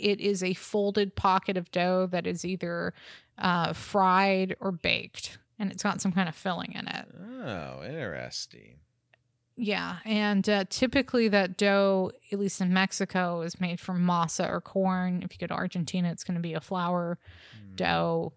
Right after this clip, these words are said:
Speaker 1: Or other parts of the world, it's probably a flour dough, but at least in Mexico, it's most often corn. So it's like a crispy corn, um, uh,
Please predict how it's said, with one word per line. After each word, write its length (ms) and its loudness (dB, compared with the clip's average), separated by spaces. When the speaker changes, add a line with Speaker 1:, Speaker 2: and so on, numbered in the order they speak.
Speaker 1:
Or 60 0
other 160 0
parts 320 -2
of 40 -4
the 60 0
world, 480 -4
it's 80 -14
probably 300 -4
a 40 -2
flour 320 -8
dough, 220 -10
but 100 -4
at 100 -8
least 180 -4
in 60 2
Mexico, 320 -4
it's 200 -10
most 220 -2
often 280 -6
corn. 300 -10
So 100 -4
it's 140 -8
like 120 -4
a 60 -4
crispy 500 -2
corn, 760 0
um, 640 -2
uh, 280 0